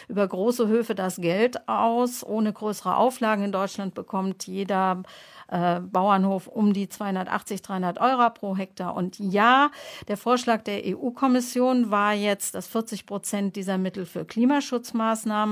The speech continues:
gebunden sein müssten, dass es auch eine Subventionsobergrenze für große Höfe zum Beispiel geben sollte, eine Bindung an die Zahl der Arbeitskräfte. Außerdem gibt es die sogenannte Farm-to-Fork-Strategie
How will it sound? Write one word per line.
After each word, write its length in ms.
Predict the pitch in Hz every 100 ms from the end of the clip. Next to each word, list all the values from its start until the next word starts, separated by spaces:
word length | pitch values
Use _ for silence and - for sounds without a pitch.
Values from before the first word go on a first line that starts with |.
| 208
gebunden 560 | 196 175 208 254 269 233
sein 340 | 220 226 226
müssten, 540 | 233 262 - - 240 214
dass 160 | 190
es 120 | 190
auch 200 | - 175
eine 100 | 185
Subventionsobergrenze 1400 | 180 196 190 180 - 170 - - 240 330 302 247 233 220
für 160 | 185 170
große 480 | - 180 226 269
Höfe 180 | 269 262
zum 200 | 247 247
Beispiel 340 | 233 240 240 226 - - - -
geben 280 | 233 247 233
sollte, 360 | 220 214 220 202
eine 100 | 185
Bindung 380 | 180 202 196
an 160 | - 180
die 100 | 180
Zahl 240 | - 180
der 220 | 180 185 -
Arbeitskräfte. 720 | 254 262 247 - 233 240 220
Außerdem 460 | 196 208 196 196 185
gibt 200 | 202 -
es 100 | 190
die 120 | 196
sogenannte 520 | 196 196 196 180 175
Farm-to-Fork-Strategie 1700 | 180 - 214 226 220 190 - 202 240 - - - 262 262 254 247 262